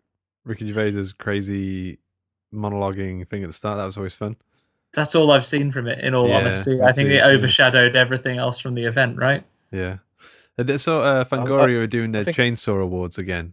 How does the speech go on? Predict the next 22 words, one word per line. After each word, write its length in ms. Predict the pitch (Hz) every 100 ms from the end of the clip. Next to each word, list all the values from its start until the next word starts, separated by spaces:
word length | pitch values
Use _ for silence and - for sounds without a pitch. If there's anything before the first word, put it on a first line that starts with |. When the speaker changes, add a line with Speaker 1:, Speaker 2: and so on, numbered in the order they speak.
| _
Speaker 1:
So 240 | - - 95
if 300 | 95 95 -
you 120 | 113
wanted 300 | 113 117 -
to 80 | 101
vote 340 | 98 107 101 -
for 560 | - 98 95 92 92 _ -
horror, 540 | - 117 107 92 90 _ _ _ _ _ -
you 100 | 90
know, 160 | 90
awards, 540 | 92 92 92 98 - - _ _ _ -
um, 340 | 98 90 92
they're, 460 | - 101 95 92 87 _ _ _ _ _ _ _ _
they're 180 | 92 95
open 240 | 92 - 85
at 60 |
the 60 | 85
minute. 200 | 90 - _ _ _ -
I 40 | -
can't 160 | 113
remember 300 | 95 101 107
what, 240 | 107 110